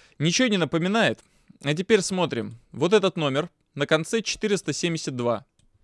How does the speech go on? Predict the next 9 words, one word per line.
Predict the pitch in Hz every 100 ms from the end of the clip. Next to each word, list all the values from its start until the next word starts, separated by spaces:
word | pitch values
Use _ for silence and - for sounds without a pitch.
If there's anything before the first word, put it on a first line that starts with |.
| -
Вы | 131
можете | 180 214 180 185
зайти | 175 180 185
на | 143 127
публичную | 117 160 208 208 185 165
кадастровую | 170 180 - 175 160 151
карту | 170 147 135
Росреестра | 175 180 165 127 120 - 156 175 _ _ _ _ _ - - _ _ -
и, | 233 226